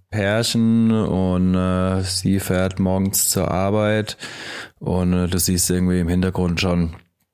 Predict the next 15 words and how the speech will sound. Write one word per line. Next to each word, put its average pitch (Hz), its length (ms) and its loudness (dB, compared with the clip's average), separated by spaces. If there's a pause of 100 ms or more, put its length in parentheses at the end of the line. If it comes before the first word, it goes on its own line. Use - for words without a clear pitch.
(600)
ähm, 90 480 2
dass 87 200 0
im, 85 260 2
äh, 85 60 2
Radio 85 480 0
irgendwo, 85 340 0
äh, 87 300 0
im 87 120 -2
Fernsehen 90 380 0
irgendwas 87 320 0
läuft 90 260 0
von 80 160 -2
wegen, 85 340 0
ja, 82 360 0 (840)
irgendeine, 87 1300 0